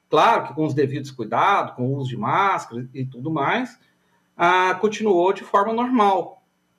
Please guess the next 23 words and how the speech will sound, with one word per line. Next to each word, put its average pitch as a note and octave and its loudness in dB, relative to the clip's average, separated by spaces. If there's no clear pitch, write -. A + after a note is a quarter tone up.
E, A#3 0
incrivelmente, G#3 2
morreu A3+ 4
muito A#3+ 2
menos F3 0
gente C4+ -2
do G4 0
que G4+ -2
a E4 2
própria A3 2
Argentina, A3 0
que B3+ -14
foi A#3+ 4
o A#3+ 2
país E3+ 0
aqui D3+ -6
na D#3 -2
América D3 -4
do G3 -4
Sul A3 -8
que A#3+ -6
mais F#3 -2
fechou, F#3+ 0